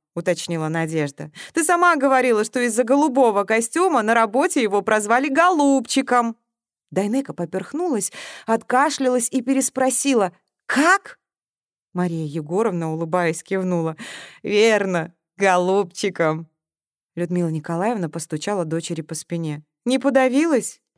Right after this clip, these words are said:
"Нет, ничего". Дайнека посмотрела на мать, потом перевела взгляд на часы. "Одиннадцать". "Ты куда-то уходишь?" — забеспокоилась Людмила Николаевна. "Нет", —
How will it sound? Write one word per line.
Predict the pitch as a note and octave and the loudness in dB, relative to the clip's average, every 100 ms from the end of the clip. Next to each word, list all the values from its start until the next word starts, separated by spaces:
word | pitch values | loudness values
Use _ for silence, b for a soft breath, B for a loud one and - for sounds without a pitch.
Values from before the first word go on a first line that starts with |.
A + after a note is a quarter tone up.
| B B B | B B B
"Нет, | - A3+ A#3+ A3+ G#3 - | -4 -2 0 -2 -4 -8
ничего". | G#3+ G#3 A3 G3 E3+ E3 _ _ - | -6 -6 -6 -4 -4 -6 _ _ -8
Дайнека | F3 F3+ F3 - | -2 -2 -2 -6
посмотрела | D#3 - D#3+ D#3 D#3+ D3+ | -10 -6 -6 -4 -4 -2
на | D#3 | -4
мать, | D#3+ G#3+ A#3+ | -4 -6 -8
потом | - F3 F3 | -10 -6 -6
перевела | E3 F3 E3 E3 | -4 -4 -4 -4
взгляд | D#3 D#3 E3+ F3 | -6 -4 -4 -4
на | E3 | -6
часы. | - F3 - D#3+ B B B B | -6 -8 -8 -10 B B B B
"Одиннадцать". | - F#3 F3+ A3 F#3 - F3 - - _ _ _ _ _ - | -12 -8 -6 -4 -6 -6 -8 -10 -16 _ _ _ _ _ -6
"Ты | A3+ | -2
куда-то | A#3 A#3 A#3 | 0 0 2
уходишь?" — | B3+ A#3 D4+ F4 D#4+ - - _ - | 0 0 -2 0 -2 -4 -12 _ -8
забеспокоилась | E3+ F3 - F#3 F#3 E3 D#3 - | -4 -4 -4 -4 -2 -2 -4 -6
Людмила | F#3 F3+ E3 | -6 -2 -2
Николаевна. | D#3+ D#3+ F#3 E3+ D3+ D#3 D3+ B B B B B _ - | -2 -2 -2 -2 -2 -4 -8 B B B B B _ -10
"Нет", — | G#3 G3+ D#3 D3+ - | -4 -2 -2 -6 -18